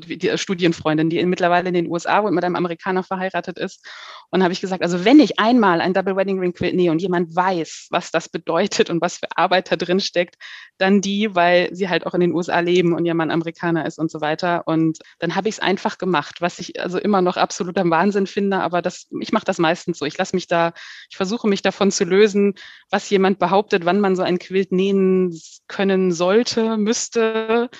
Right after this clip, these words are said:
Ich hab's einfach gemacht, hab viel gelernt. Ich hab ihn von Iva quilten lassen, was das Beste war, was ich jemals hätte tun können, weil sie hat ihn noch mal um zwanzig Ebenen nach oben katapultiert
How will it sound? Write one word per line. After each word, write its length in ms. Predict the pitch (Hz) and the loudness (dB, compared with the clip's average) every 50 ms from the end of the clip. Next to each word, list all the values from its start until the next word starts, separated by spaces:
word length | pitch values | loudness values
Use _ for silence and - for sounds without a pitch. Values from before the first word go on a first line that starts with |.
| - - _ | -20 -20 _
Ich 80 | - - | -8 -8
hab's 140 | 196 - - | -6 -6 -4
einfach 320 | - 190 180 - 196 - | -4 -4 -2 -2 -4 -6
gemacht, 460 | - 170 170 196 254 - - - - - - - - | -4 -2 -2 0 -2 -2 -6 -12 -16 -18 -18 -18 -18
hab 160 | - _ - | -18 _ -10
viel 260 | - - 285 285 277 | -2 2 2 4 4
gelernt. 560 | 233 254 226 202 214 214 226 233 240 254 - - - - - - - - - | 2 2 2 2 2 2 2 2 0 0 -2 -4 -10 -20 -20 -20 -20 -8 -4
Ich 60 | 196 | -2
hab 100 | 185 185 | 0 0
ihn 80 | 190 - | 0 -2
von 200 | - 196 185 175 | 0 -2 -2 0
Iva 300 | - 208 240 220 196 190 | -2 0 0 0 0 0
quilten 420 | - - 190 196 226 - - 185 | -2 0 4 4 4 4 2 0
lassen, 480 | 170 170 165 170 - - 190 202 202 185 | 0 0 -2 -4 -2 -2 0 0 0 0
was 360 | 165 175 180 - - - _ - - - | 0 -2 -2 -4 -12 -20 _ -14 -8 -6
das 200 | 180 175 - - | -6 -6 -4 -2
Beste 340 | - 214 208 - - 208 | -2 -2 -2 -2 -4 -2
war, 140 | 185 180 180 | 0 2 2
was 180 | 180 175 - - | 2 0 -2 -4
ich 220 | 180 - - - | -10 -10 -6 -4
jemals 340 | - 196 196 190 185 - - | -2 0 2 2 0 0 -2
hätte 160 | 196 - 165 | -4 -4 -4
tun 260 | - - 202 190 190 | -4 -2 -2 0 0
können, 220 | 170 - 190 175 175 | 0 -2 -2 -2 0
weil 120 | 175 175 | 0 -2
sie 120 | 170 175 175 | -2 -2 -4
hat 140 | 185 - | -4 -2
ihn 80 | - 170 | 0 0
noch 180 | 165 165 - - | 0 0 0 0
mal 180 | 175 170 165 - | 0 0 0 2
um 300 | 165 165 165 165 170 - - - - - _ | 0 0 2 0 0 -2 -8 -18 -20 -20 _
zwanzig 480 | - - - 202 208 233 - 220 - 175 | -8 -2 0 2 2 2 2 -2 -2 0
Ebenen 360 | 185 208 196 196 190 180 180 | 2 2 4 4 2 4 2
nach 120 | 185 180 | 2 0
oben 240 | - - 185 190 185 | -2 -4 -6 -6 -4
katapultiert 840 | - - 190 196 202 - - 226 220 - - 202 185 202 - - | -2 0 0 0 0 2 4 4 4 4 2 2 2 2 0 -2